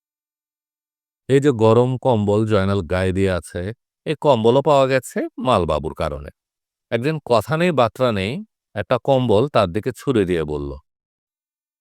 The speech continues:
"যা, নিয়ে ভাগ। হারামজাদা বান্দির পোলা,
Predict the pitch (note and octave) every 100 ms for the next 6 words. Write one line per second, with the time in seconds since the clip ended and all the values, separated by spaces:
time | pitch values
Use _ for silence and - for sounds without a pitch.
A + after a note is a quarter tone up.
0 | _ _ G2+ E3+ A2 - - G2+ G#2 C3
1 | B2 - _ _ _ _ _ _ _ _
2 | _ _ _ _ _ _ _ _ - A#2+
3 | F2 E2 E2+ F2 E2+ E2+ A#2+ F#2+ E2 D2+
4 | D2 F2 F2